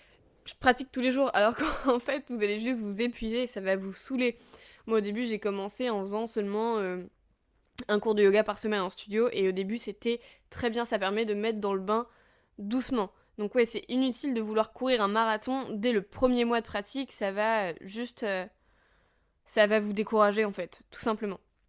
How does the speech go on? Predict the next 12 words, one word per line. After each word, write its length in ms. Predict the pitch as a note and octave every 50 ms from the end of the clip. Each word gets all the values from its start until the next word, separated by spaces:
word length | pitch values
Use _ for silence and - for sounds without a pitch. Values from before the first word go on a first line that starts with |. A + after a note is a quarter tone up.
| _ _ _ _ _ _ _ _ _ _ _ _ _ _ _ _ _ - _ _ -
Ensuite, 500 | A3 A3+ A3+ - - C#4+ C#4+ C#4 - -
il 100 | - A3+
peut 100 | A3 A#3+
être 180 | A3+ G#3 G#3+ - -
utile 300 | B3+ A#3+ A#3+ - D4 C4
de 80 | A3+ A3
commencer 320 | G#3+ G#3 G#3+ A3 - A#3+
doucement 720 | G#3+ G#3 G#3 A3+ B3+ C#4 C#4 - - C#4 C4+ B3+ B3 A#3+ -
en 120 | - G3 G3+
pratiquant 400 | - A3 G#3 G#3 A3+ - B3 A#3+
une 120 | A3+ G#3+
activité 680 | G#3 G3+ - - A#3 A3+ A3 G#3+ G3+ - C4 C4 C#4